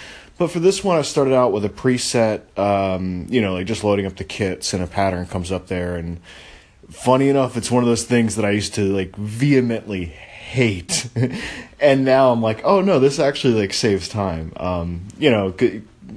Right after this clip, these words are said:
I'm, I'm not using the entire preset as is and, and saying, like, "I made this beat." <laughs> Like, uh, and pretty much everything's getting replaced, but I think when you're starting out, any little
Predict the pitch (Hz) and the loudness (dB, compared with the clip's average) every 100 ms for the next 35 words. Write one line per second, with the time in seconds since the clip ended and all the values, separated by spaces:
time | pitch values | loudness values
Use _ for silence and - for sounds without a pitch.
0 | 95 - 110 110 107 110 110 107 98 90 | -12 -4 -2 0 0 0 2 2 0 0
1 | 104 92 92 90 87 85 95 85 - 98 | -2 0 -2 -2 -4 -2 -2 -2 -4 -4
2 | 90 - 87 87 85 87 87 85 78 85 | -2 -4 -2 -2 -2 -2 -4 -4 -6 -6
3 | 80 82 78 82 - 95 85 82 78 117 | -6 -6 -6 -4 -2 -2 -2 -4 -4 0
4 | 135 104 104 113 123 - 185 214 - - | 0 2 0 0 -4 -4 -2 -2 -4 -4
5 | 110 110 110 110 104 - - 226 247 - | 0 2 2 0 0 -4 -8 -8 -8 -14
6 | - - - 113 104 101 - 131 131 123 | -20 -6 2 4 4 2 4 4 4 0
7 | 151 170 277 285 269 185 143 117 113 113 | -6 0 2 4 4 6 6 2 2 0
8 | 98 92 - 92 82 78 - 104 92 - | 2 -2 -2 -2 -2 -4 -2 2 2 0
9 | - 107 104 - 101 92 87 - 98 92 | -2 0 -2 -2 -2 -2 -2 0 0 0
10 | 90 90 87 76 90 113 113 110 107 101 | 0 0 -2 -4 0 2 2 2 0 0
11 | 104 98 95 90 | 2 2 0 -2